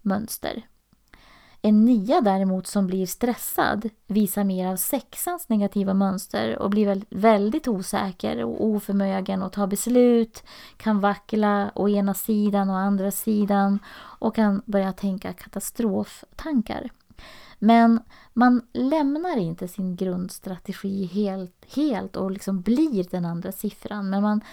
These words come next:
antar lite av den andra siffrans sätt att vara just när man hamnar i stresssituationer. Det var alla frågorna som jag hinner med idag.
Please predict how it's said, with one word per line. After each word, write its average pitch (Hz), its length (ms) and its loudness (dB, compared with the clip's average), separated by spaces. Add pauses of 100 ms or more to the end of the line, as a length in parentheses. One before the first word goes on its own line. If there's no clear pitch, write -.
(200)
antar 247 480 0
lite 208 540 -2
av 190 140 -2
den 185 220 -6
andra 185 500 -6 (500)
siffrans 196 680 -6
sätt - 560 -6 (380)
att 180 180 -8
vara 196 520 0 (460)
just 190 360 -6
när 185 100 -4
man 180 180 -4
hamnar 196 580 -6
i 214 340 -10 (120)
stresssituationer. - 1300 -8 (2250)
Det 247 440 0
var 277 340 2
alla 185 340 -4
frågorna 170 760 -6
som 175 380 -6
jag 170 240 -4
hinner 180 340 -4
med 233 380 0
idag. 185 540 -2